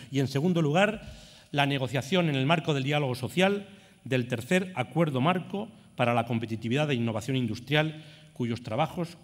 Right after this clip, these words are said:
comenzarán en el cuarto trimestre de este año.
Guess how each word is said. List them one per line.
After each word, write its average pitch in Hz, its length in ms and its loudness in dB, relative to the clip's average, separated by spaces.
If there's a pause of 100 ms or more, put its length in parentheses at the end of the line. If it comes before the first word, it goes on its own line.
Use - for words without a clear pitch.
comenzarán 135 920 0
en 110 140 -6
el 104 120 -4
cuarto 143 420 -2
trimestre 113 680 -6
de 104 220 -4
este 98 260 -8
año. 76 240 -14